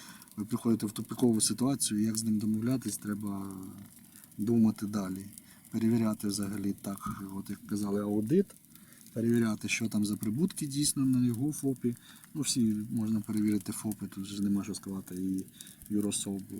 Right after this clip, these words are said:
І якось ділити це і розходитись. Ви бачите, людина, як сказати, перебігає, то вона біжить в одному напрямку, то в іншому, а в результаті стоїть, ну, на тому місці, з якого збігти не може.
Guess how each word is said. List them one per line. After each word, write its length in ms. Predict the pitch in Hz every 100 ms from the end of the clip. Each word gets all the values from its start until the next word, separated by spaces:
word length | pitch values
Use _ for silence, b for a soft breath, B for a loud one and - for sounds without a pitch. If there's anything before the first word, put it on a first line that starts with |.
| 104
І 360 | 110 139 131
якось 300 | 123 120 123
ділити 420 | 117 120 143 -
це 180 | 113 113
і 60 | 107
розходитись. 640 | 104 - 98 90 87 - - B B B
Ви 140 | 113 110
бачите, 360 | 143 139 -
людина, 760 | 110 110 113 110 104 104 101 98 98 95 - B B B B B B
як 160 | 104 95
сказати, 500 | - 107 104 95 101
перебігає, 720 | - 127 135 131 139 127 113
то 80 | 127
вона 180 | 127 120
біжить 280 | 113 113 113
в 40 |
одному 320 | 117 160 165
напрямку, 400 | 147 135 123 113
то 120 | 107
в 40 | 113
іншому, 520 | 143 147 - 123 117 B B B B B
а 140 | 139 123 120 117 113
в 80 | 113
результаті 580 | 123 120 123 147 135 123
стоїть, 640 | - 113 117 110 - - -
ну, 140 | 110
на 160 | 107 104
тому 220 | 107 110
місці, 320 | 110 113 -
з 80 | 101
якого 360 | 104 110 104 104
збігти 380 | 101 98 - 92
не 80 |
може. 280 | 95 90 95